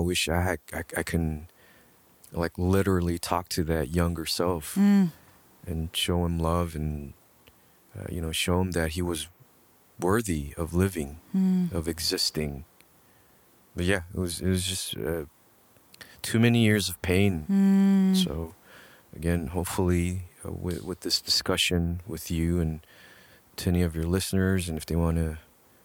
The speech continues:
Speaker 1: share it, like, uh, I just, I, and if you're going through it right now, like,
Speaker 2: Mm.
Speaker 1: yeah, if it's any, of any assistance or help,
Speaker 2: Mm-hmm.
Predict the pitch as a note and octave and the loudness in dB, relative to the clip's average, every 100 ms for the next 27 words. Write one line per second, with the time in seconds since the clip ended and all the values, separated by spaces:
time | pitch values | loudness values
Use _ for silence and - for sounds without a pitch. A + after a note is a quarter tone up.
0 | _ _ - - F#2 F2+ F#2+ F#2+ C2+ E2 | _ _ -4 0 4 6 4 2 -2 -4
1 | D#2+ - C2+ D#2 B1+ - E2+ F2+ - - | -4 -6 -6 -4 -6 -10 -8 -6 -6 -8
2 | - D#2+ C2 - G2 G2 G2+ - G2+ G2+ | -10 -10 -10 -4 2 4 4 2 0 2
3 | A2 A2 - G#2 F2+ F2 E2+ F#2 F2 D2+ | 4 4 2 2 4 4 4 4 4 2
4 | B1+ F3 F3 F3 F3 F3 E3+ - - _ | -2 -2 0 0 0 -2 -4 -12 -20 _
5 | _ _ _ - C2 - E2+ - - D#2+ | _ _ _ -8 -8 -6 -6 -6 -6 -4
6 | A#2 A#2+ A2 G2 F2+ G2 _ _ _ _ | 0 2 2 2 -2 -8 _ _ _ _
7 | _ G#2 G2+ G#2+ A2 A#2 A2 - - - | _ -4 -2 2 4 4 2 0 -2 -2
8 | - - D#2+ - D#2 D#2+ D#2 C#2+ - _ | -2 -2 -4 -4 -4 -2 -2 -4 -8 _
9 | - E3 D#3+ E3 | -8 -6 -4 -4